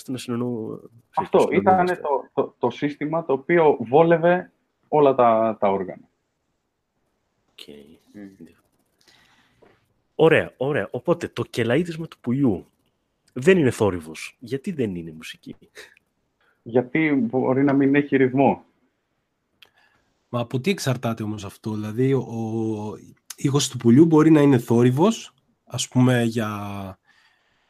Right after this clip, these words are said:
Speaker 3: ένα άλλο ζώο, παράδειγμα, αλλά εμείς το ακούμε, οκ, μια χαρά, είναι ένας ήχος, δεν είναι μουσική.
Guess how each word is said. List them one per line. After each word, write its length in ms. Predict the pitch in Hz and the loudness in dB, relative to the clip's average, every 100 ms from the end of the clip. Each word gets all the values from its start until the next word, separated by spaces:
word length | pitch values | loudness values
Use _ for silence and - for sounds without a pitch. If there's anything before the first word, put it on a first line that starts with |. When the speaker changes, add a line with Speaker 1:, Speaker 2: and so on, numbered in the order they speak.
| _ _ | _ _
Speaker 3:
ένα 400 | - 139 127 120 120 117 113 117 | -2 2 2 2 0 0 -2 0
άλλο 160 | 123 | 0
ζώο, 420 | 113 113 131 165 - | 0 -2 -2 -4 -10
παράδειγμα, 640 | - 104 104 127 165 220 - _ _ | -10 -6 -4 -2 0 0 -4 _ _
αλλά 280 | 143 156 156 | -6 -2 0
εμείς 380 | 170 220 - - | 0 0 -6 -4
το 60 | |
ακούμε, 260 | 147 170 170 | -2 0 0
οκ, 160 | 151 135 123 113 113 | 0 0 2 2 2
μια 160 | 131 | 2
χαρά, 440 | 139 131 127 208 202 | 0 0 2 4 6
είναι 200 | 185 165 | 6 6
ένας 280 | 135 127 - | 4 2 -2
ήχος, 260 | 208 196 | -2 -2
δεν 100 | 160 | 0
είναι 100 | 156 | 2
μουσική. 600 | 123 120 - 196 220 226 | 2 -2 -6 -4 -2 -4